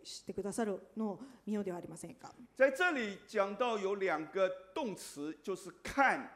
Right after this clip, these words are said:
Speaker 2: 和接。
Speaker 1: えー、ここには二つの見ると、また、えー、えー、引き取るという、えー、動詞があります。
Speaker 2: 我们很习惯性的用我们肉身的眼睛去看事情，去判断事情。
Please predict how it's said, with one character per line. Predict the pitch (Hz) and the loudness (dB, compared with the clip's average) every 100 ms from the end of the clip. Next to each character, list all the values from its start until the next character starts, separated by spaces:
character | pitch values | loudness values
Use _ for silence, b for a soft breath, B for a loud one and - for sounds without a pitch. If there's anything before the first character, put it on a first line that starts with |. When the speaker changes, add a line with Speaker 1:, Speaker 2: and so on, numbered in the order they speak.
| - | -18
Speaker 2:
和 | - 147 151 | -10 -6 -6
接。 | - 202 220 214 - - b b _ | -4 0 2 0 -6 -20 b b _
Speaker 1:
え | 202 196 | -8 -6
ー、 | 190 | -6
こ | - | -2
こ | 247 | -2
に | 208 | 0
は | |
二 | - 269 | -2 -2
つ | 269 269 | -2 -4
の | 220 208 - - | -4 -4 -6 -4
見 | 240 302 | 0 0
る | 220 - - | -2 -6 -12
と、 | 202 190 - | -10 -8 -8
ま | 190 | -12
た、 | 190 185 175 - | -12 -14 -14 -14
え | 190 180 165 b b b _ - | -12 -12 -14 b b b _ -14
ー、 | |
え | |
ー、 | 180 | -12
引 | 170 - | -12 -16
き | 277 | -6
取 | 339 240 | -4 -4
る | - | -6
と | 180 | -10
い | 175 | -10
う、 | 165 165 - | -10 -14 -14
え | 190 180 170 | -12 -12 -10
ー、 | |
動 | 190 | -10
詞 | 180 175 | -10 -12
が | |
あ | 151 | -18
り | |
ま | - - | -20 -20
す。 | - - - | -20 -14 0
Speaker 2:
我 | |
们 | 233 | 2
很 | 302 240 254 240 - - _ _ | 4 4 4 0 -12 -20 _ _
习 | - - 208 | -8 -6 -4
惯 | 285 381 349 | 2 4 4
性 | - 311 | 2 0
的 | 254 233 | 4 4
用 | 233 240 214 | 6 2 6
我 | 196 | 6
们 | 190 220 | 6 2
肉 | 285 349 247 | 6 6 6
身 | 269 262 | 2 4
的 | 233 | 4
眼 | 185 160 | 4 2
睛 | 175 220 | -2 -4
去 | 214 | -4
看 | - 214 | 2 2
事 | 190 196 | 2 -4
情， | - 156 | -8 -8
去 | 196 | -6
判 | - 208 | 2 2
断 | 165 143 | 4 -2
事 | - 139 | -4 -12
情。 | - | -14